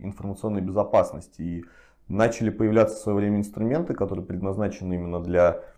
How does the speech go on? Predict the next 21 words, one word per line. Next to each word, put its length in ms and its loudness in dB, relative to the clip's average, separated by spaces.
э, 960 0
проверки 420 4
на 120 0
уязвимость 520 0
информационной 600 -2
безопасности. 720 -2
Ну, 160 -2
не 100 0
знаю, 180 2
там, 140 -2
начиная 320 -4
от 60 -2
сканирования 520 0
исходного 440 0
кода, 320 -2
это 100 -8
такие 300 -12
инструменты, 340 -10
как 160 -6
Sonar, 460 0
да, 280 -2